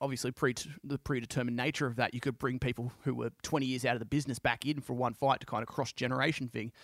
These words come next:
But this is, you know, cross-promoting from two different, completely different sports. It's,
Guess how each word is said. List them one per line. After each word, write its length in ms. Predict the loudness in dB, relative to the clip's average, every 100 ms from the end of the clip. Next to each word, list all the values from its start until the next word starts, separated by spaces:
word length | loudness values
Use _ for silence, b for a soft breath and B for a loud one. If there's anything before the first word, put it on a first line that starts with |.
| B B B B 4
But 220 | 6 4 -4
this 500 | 0 6 6 4 -2
is, 240 | -2 0
you 80 | 2
know, 100 | 2
cross-promoting 760 | 2 2 2 2 4 6 4 0
from 140 | -4
two 160 | 0 0
different, 280 | 0 -6 -6
completely 520 | -6 -4 0 0 2 0
different 260 | 0 -4
sports. 420 | 2 4 4 2
It's, 200 | -10 -12